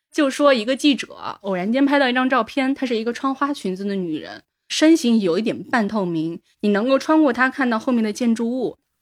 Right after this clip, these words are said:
而且一般这样的故事，她都会给你配一个非常清晰明确的地址，在波多黎各什么什么地方，或者在新几内亚州的某一个什么街区。我也不能去波多黎各确认一下，我只能相信，我想这地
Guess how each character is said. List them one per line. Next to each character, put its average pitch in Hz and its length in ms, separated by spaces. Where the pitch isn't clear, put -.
而 262 140
且 302 120
一 269 160
般 285 220
这 302 80
样 269 80
的 240 80
故 240 180
事， - 280
她 311 160
都 330 140
会 330 120
给 294 100
你 311 100
配 311 280
一 302 60
个 285 120
非 370 300
常 269 280
清 330 280
晰 302 200
明 233 200
确 254 120
的 220 100
地 220 160
址， 165 220
在 294 200
波 339 260
多 381 140
黎 302 160
各 311 240
什 233 120
么 220 100
什 220 60
么 208 140
地 226 120
方， - 240
或 330 80
者 233 100
在 254 160
新 403 360
几 - 160
内 285 160
亚 277 180
州 302 180
的 269 140
某 202 200
一 202 60
个 247 80
什 254 100
么 240 60
街 269 240
区。 277 320
我 359 120
也 427 120
不 392 100
能 403 180
去 392 80
波 381 180
多 370 120
黎 349 120
各 349 140
确 - 220
认 285 200
一 202 80
下， 180 160
我 453 80
只 349 140
能 294 140
相 381 160
信， 359 180
我 349 60
想 320 160
这 349 80
地 349 160